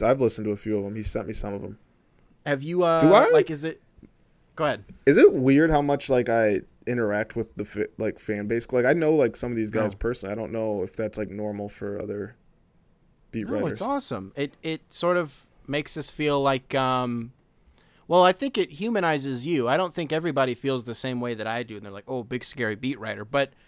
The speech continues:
Speaker 2: but it, it, I think it helps people feel less like you think you're above them.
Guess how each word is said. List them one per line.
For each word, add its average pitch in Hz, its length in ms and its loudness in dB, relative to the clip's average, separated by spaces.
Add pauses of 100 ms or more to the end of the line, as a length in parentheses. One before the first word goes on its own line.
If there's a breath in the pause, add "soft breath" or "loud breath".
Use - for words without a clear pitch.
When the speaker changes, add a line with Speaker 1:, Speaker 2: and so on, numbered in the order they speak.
(200 soft breath)
Speaker 2:
but 151 100 2
it, 156 160 -2 (240)
it, 165 280 -6
I 151 80 -2
think 226 240 -8
it 190 120 -4
helps 175 280 -2
people 143 560 -4 (160)
feel 156 360 0
less 139 300 0
like 123 320 -4
you 127 160 -2
think 123 320 -6
you're 117 160 -4
above 107 400 -6
them. 90 220 -18